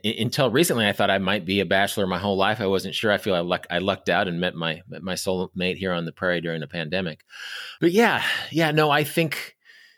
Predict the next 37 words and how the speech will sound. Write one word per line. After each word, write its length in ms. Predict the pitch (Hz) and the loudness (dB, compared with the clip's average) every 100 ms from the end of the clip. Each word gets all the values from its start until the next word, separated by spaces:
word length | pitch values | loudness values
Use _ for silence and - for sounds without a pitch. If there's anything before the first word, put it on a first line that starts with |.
| _ _ | _ _
in 160 | 135 127 | 2 2
a 40 | |
certain 280 | - 185 156 | 4 2 2
sense, 500 | 139 151 143 - - | 2 2 2 0 -2
when 140 | 117 117 | 0 2
I 180 | 117 110 | 2 0
went 280 | 113 131 | 0 2
out 140 | 120 135 | 4 2
of 60 | |
my 100 | 127 | 2
twenties 360 | 117 143 127 117 | 2 2 2 2
and 80 | 120 | 2
into 200 | 120 127 | 4 4
my 160 | 104 | 2
thirties, 440 | 98 127 120 110 104 | 2 4 4 2 0
I 80 | 98 | 0
was 260 | 98 98 110 | 0 0 -2
really 540 | 113 135 139 123 113 | -2 2 4 4 4
embroiled 480 | 104 92 101 107 90 | 0 2 4 6 4
in 80 | 87 | 0
travel 340 | - 95 95 | 0 0 2
writing. 280 | 87 82 80 | 2 2 0
I 80 | 80 | -2
was 160 | 80 | -2
really 200 | 113 98 | 0 0
fixated 440 | - 143 - 101 90 | 0 -2 0 0 0
with 160 | 85 | -4
it. 80 | 87 | -2
I 80 | 95 | -2
feel, 200 | - 160 - | 0 0 2
I 60 | |
really 240 | 113 147 131 | 2 4 4
felt 220 | 117 95 | 2 2
lucky 420 | 101 113 107 98 | 2 2 0 -2
and, 300 | 90 90 87 - | -2 -4 -6 -8
and, 200 | 87 87 | -8 -6
and, 300 | 87 82 80 | -6 -6 -8